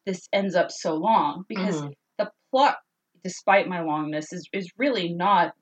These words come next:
Speaker 1: that long.
Speaker 2: No, it's, it, um, I took Latin for ten years, uh, because of Harry Potter. Not false.
Speaker 1: I believe you. That's why I'm
Speaker 2: Yeah,
Speaker 1: laughing.
Speaker 2: because Catholicism and Harry Potter. Um, and it feels like the Aeneid,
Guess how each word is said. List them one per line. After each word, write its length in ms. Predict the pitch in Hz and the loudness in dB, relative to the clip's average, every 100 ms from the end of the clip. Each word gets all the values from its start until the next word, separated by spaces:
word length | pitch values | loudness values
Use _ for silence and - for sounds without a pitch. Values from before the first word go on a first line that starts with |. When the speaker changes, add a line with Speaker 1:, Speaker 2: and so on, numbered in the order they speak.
| - | -4
Speaker 1:
that 240 | 170 - | -2 -2
long. 420 | 165 208 135 262 - | -2 -2 -2 -6 0
Speaker 2:
No, 220 | 262 147 | 4 4
it's, 180 | 196 - | 2 -6
it, 220 | - 214 - | -4 -4 -2
um, 440 | 208 202 196 180 165 _ _ _ _ _ _ | 2 2 0 -4 -10 _ _ _ _ _ _
I 100 | - | 0
took 180 | 254 220 | 2 4
Latin 340 | 190 180 156 | 6 6 4
for 140 | 160 156 | -2 -4
ten 220 | 156 143 | -4 -6
years, 360 | 135 123 135 - - | -6 -6 -8 -10 -8
uh, 260 | 139 131 123 | -4 -4 -4
because 240 | 143 139 | -10 -10
of 80 | 139 | -8
Harry 200 | 139 117 | -6 -4
Potter. 360 | 156 143 135 - _ _ _ _ _ _ _ _ _ _ _ _ _ _ _ _ _ 160 | -4 -4 -6 -14 _ _ _ _ _ _ _ _ _ _ _ _ _ _ _ _ _ -6
Not 200 | 151 - | -6 0
false. 360 | 143 160 - _ _ _ - | 0 0 -4 _ _ _ 4
Speaker 1:
I 120 | 208 | 4
believe 320 | 202 214 247 | 4 2 2
you. 160 | 190 175 | 0 6
That's 260 | 202 - | 6 6
why 160 | 208 196 | 2 4
I'm 120 | 175 | 4
Speaker 2:
Yeah, 60 | 185 | 2
Speaker 1:
laughing. 320 | 185 160 165 | 4 4 2
Speaker 2:
because 300 | 190 226 180 | 6 6 6
Catholicism 720 | 240 - 185 180 180 165 165 | 0 4 8 8 6 0 -2
and 80 | 156 | -2
Harry 220 | 160 143 | -2 -2
Potter. 400 | 185 156 123 139 - _ _ _ 143 | 0 0 0 -4 -12 _ _ _ -2
Um, 440 | 151 135 131 143 - _ _ _ _ _ _ _ | 2 2 2 -8 -16 _ _ _ _ _ _ _
and 360 | 180 175 165 160 | 2 4 4 0
it 160 | 175 175 | -2 -2
feels 220 | 208 202 | -2 4
like 200 | 175 165 | 4 4
the 160 | 160 151 | -2 -4
Aeneid, 460 | 147 131 107 - | -4 -6 -6 -8